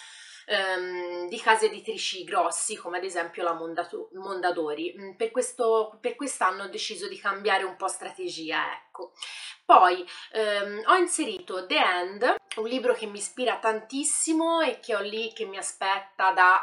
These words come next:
eh, un anno e che vorrei leggere. Poi Gordius, che è un, eh, libro, dovrebbe essere anche questo un distopico, anche questo mi ispira tantissimo. Poi Streghette,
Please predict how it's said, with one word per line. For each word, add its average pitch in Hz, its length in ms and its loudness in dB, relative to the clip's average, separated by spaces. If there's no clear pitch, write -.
eh, 175 240 -4
un 214 200 -6
anno 175 640 -4
e 175 320 -6
che - 80 -16
vorrei 170 320 -6
leggere. 208 600 -4
Poi 190 340 6
Gordius, 294 1000 6
che 262 120 0
è 226 540 6
un, 214 380 -2
eh, 208 360 0
libro, 269 520 -4
dovrebbe 226 320 0
essere 254 280 0
anche 226 160 -12
questo 226 420 0
un 202 140 -4
distopico, 277 920 0
anche 233 280 2
questo 226 380 2
mi 262 160 0
ispira 233 460 -4
tantissimo. 196 1000 -4
Poi 202 460 8
Streghette, - 1040 0